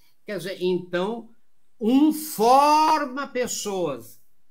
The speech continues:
o outro não. O outro, tudo é, é consigo mesmo, quer dizer, tudo pra ele próprio. Então, como líderes, você pode imaginar. Aí, você tem que aprender com líderes. Então, pra sair aqui do Brasil,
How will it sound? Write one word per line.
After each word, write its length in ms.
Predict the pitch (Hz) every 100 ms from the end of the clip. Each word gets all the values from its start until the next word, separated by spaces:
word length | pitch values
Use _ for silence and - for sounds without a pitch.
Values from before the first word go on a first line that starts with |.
| -
o 120 | 202
outro 440 | 220 254 269 269 277
não. 360 | 254 202 165 160
O 120 | 208
outro, 500 | 208 247 - 269 254 - - - - - - - - - -
tudo 360 | 254 277 277
é, 180 | 277 269 -
é 120 | 190
consigo 600 | 190 226 196 - 233 254
mesmo, 340 | 233 180 156
quer 120 | - 160
dizer, 320 | 160 180 - -
tudo 520 | 208 240 220 254 - _ _
pra 220 | 202 214 196
ele 260 | 226 233
próprio. 500 | - 196 165 160 - - _ -
Então, 440 | 277 - 262 285
como 300 | - 285 277
líderes, 760 | 247 220 262 294 214 190 175 165
você 300 | 208 196 240
pode 340 | 233 226 226 233
imaginar. 680 | 240 226 233 240 175 170 _ _ _ _
Aí, 540 | 233 240 254 311 311 202
você 280 | 170 214
tem 160 | 247 254
que 60 | 269
aprender 460 | 269 285 269 277
com 180 | 285 302
líderes. 340 | 262 202 180
Então, 220 | 202 240 269
pra 160 | 277
sair 500 | - - 247 247 285
aqui 280 | 269 - 226
do 140 | 202
Brasil, 680 | 196 185 160 233 262 170 -